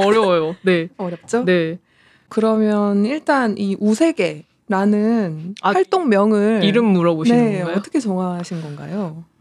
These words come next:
Speaker 1: 이게 말하자면 되게 거창한데 이 뜻을 얘기하기가 이제는 너무 부끄러워요. <laughs> 그래서 그냥 간단히 얘기하자면 저만의 세계에서
Speaker 2: 음.
Speaker 1: 제 이름의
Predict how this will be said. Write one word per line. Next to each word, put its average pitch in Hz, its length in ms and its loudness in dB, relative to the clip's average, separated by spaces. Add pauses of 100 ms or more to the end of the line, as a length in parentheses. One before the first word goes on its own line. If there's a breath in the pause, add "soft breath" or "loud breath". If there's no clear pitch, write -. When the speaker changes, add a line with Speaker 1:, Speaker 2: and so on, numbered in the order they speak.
(100)
Speaker 1:
이게 196 400 2
말하자면 196 600 0
되게 175 220 -10
거창한데 185 960 -2
이 160 120 -6
뜻을 269 340 -4
얘기하기가 170 480 0
이제는 156 320 -2
너무 151 260 -2
부끄러워요. 160 640 -4
<laughs> 185 480 0
그래서 240 280 4
그냥 226 560 0
간단히 214 460 0
얘기하자면 175 800 0
저만의 156 640 -2
세계에서 160 1200 -6
Speaker 2:
음. 147 60 -10
Speaker 1:
제 175 220 0
이름의 170 600 0